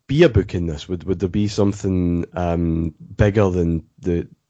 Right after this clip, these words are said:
the, the, the scope of the shows that we could do at, at Christmas time?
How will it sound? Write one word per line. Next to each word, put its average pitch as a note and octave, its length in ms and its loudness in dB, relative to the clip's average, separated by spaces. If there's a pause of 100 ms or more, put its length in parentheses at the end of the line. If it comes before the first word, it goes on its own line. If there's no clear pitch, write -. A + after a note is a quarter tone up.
(540)
the, - 220 -12
the, - 460 -14
the - 240 -8
scope - 340 2
of - 60 6
the F2 80 0
shows F#2 340 2
that - 140 -4
we - 380 -10
could F#2+ 200 -6
do E2 340 -2
at, E2 380 -4
at E2 120 -8
Christmas F#2+ 340 -2
time? F2+ 240 -10